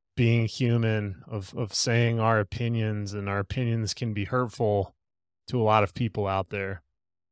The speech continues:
With this consistent demand life has for us, compounded by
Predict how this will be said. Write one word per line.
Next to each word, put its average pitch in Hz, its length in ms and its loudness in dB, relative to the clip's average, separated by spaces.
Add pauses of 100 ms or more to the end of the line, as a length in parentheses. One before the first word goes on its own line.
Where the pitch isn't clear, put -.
(540)
With 131 240 2
this 190 460 8 (500)
consistent 170 920 0
demand 107 920 -2 (440)
life 107 640 0 (200)
has 101 680 2
for 104 380 -4
us, - 460 -6 (580)
compounded 117 1120 0
by 101 240 -2